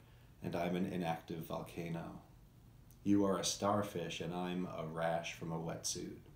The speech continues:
You are four honeymooners, and I'm the blonde walking by.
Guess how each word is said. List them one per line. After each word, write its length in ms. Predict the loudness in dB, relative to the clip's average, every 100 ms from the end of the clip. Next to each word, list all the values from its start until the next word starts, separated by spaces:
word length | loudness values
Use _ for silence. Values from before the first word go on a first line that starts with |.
| -20 -20 -20 -20 -20 -20 -20 -20 -12
You 180 | 2 4
are 80 | 4
four 340 | 0 2 2
honeymooners, 920 | 4 4 4 4 2 -2 -4 -8 -10 -8
and 140 | -6 -2
I'm 320 | 0 0 -2
the 80 | -4
blonde 540 | -4 -2 -2 -4 -6 -6
walking 440 | -8 -6 -10 -4
by. 340 | -2 -2 -2